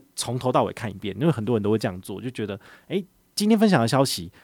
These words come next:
诶，好像蛮有趣的，然后想要看看有没有其他的资讯这样子的。那我自己这边的话呢，我大概是两年前开始，齁，有想要成立这所谓的，呃，比如说社团，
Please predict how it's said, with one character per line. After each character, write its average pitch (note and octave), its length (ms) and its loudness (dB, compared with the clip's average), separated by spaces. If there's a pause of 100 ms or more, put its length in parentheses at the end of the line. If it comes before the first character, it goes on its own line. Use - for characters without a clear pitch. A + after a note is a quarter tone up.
诶， C#3 100 -4
好 - 120 -8
像 C3+ 140 -2
蛮 A#2 120 0
有 F2 80 -4
趣 - 160 -6
的， F2 100 -8
然 F2 80 -4
后 A2+ 40 0
想 A2+ 140 0
要 G#2 40 -2
看 A#2 140 -4
看 A2+ 100 -8
有 G#2 40 -2
没 G2 80 -2
有 F#2+ 40 -4
其 - 140 -10
他 G2 180 -8
的 G2 60 -8
资 - 240 -14
讯 G3+ 260 -10
这 - 100 -14
样 - 100 -20
子 - 140 -20
的。 - 100 -20 (240)
那 G3 160 4 (460)
我 C#3 160 4
自 A#3+ 120 2
己 - 60 8
这 F3+ 100 4
边 E3 180 6
的 C#3 40 6
话 C#3 200 6
呢， A#2 200 2
我 A2 300 2
大 F3+ 160 0
概 E3 100 4
是 D#3 160 0
两 G2+ 160 0
年 G2+ 140 -2
前 A2 160 -4
开 G#2+ 160 -4
始， G2+ 320 -6
齁， G#2 260 -10 (280)
有 D3 160 8
想 C#3 160 8
要 C#3+ 80 6
成 A#2+ 200 0
立 C3+ 120 6
这 C3+ 100 6
所 G#2 200 4
谓 A2+ 160 6
的， F#2+ 520 -4
呃， F#2+ 200 -8
比 G#2 100 -10
如 G#2 60 -6
说 A#2+ 200 0
社 B2+ 240 6
团， - 240 -6